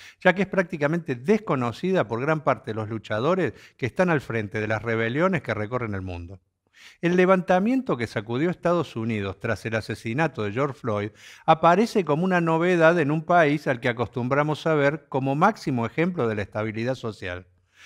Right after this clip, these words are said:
También sorprende la popularidad masiva que ha alcanzado el socialismo, con la mayoría de los jóvenes prefiriéndolo al capitalismo,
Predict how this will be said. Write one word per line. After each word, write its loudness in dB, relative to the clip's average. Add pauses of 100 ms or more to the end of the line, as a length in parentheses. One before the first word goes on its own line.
(160)
También 2
sorprende 2
la 0
popularidad 0
masiva 0
que -4
ha 0
alcanzado -2
el -4
socialismo, -4 (200)
con 0
la 2
mayoría 2
de 4
los -2
jóvenes 2
prefiriéndolo 0
al 0
capitalismo, -2